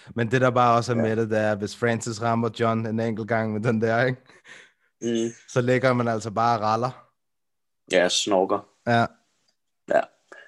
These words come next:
Speaker 2: Det var også en, hvis jeg, der var en i hele U F C, som jeg skulle satse hus og hjem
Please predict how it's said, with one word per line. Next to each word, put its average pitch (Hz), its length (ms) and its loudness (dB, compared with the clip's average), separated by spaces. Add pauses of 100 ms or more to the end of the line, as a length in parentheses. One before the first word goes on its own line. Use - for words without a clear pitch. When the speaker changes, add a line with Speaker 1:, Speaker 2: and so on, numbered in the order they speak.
(160)
Speaker 2:
Det 104 80 6
var 104 60 8
også 110 180 4
en, 101 100 -4
hvis 107 180 -2
jeg, 120 240 2
der 120 60 6
var 123 200 4
en 143 380 -2
i 139 100 -2
hele 147 320 0
U 127 200 2
F - 20 -8
C, 117 360 -2
som 113 160 -10
jeg 110 100 -2
skulle - 180 -8
satse 113 360 4
hus 135 280 -4
og 131 60 4
hjem 120 180 0